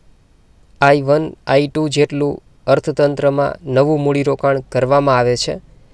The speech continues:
જેને લીધે અર્થતંત્રમાં વાય વન, વાય ટુ જેટલી નવી આવકનું સર્જન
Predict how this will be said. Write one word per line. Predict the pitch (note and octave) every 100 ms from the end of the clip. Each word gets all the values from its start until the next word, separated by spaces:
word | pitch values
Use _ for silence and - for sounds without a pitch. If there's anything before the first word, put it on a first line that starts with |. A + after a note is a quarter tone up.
| - - -
જેને | C3 C#3 D#3
લીધે | D3 C3+ D3 C#3+ _ _ -
અર્થતંત્રમાં | C#3 C#3+ C#3+ D3 D3 C#3+ C#3 C#3+ - _ _ B2+
વાય | B2+ C#3 C#3
વન, | C3+ C#3+ C#3+ - - B2
વાય | C3+ C#3
ટુ | - C#3+
જેટલી | C3 C3+ - C#3 C#3+ - F#3+ C3
નવી | C3+ C#3 C#3+ -
આવકનું | C3 C#3 C3+ C3+ C3+ -
સર્જન | - C3 C3 C3+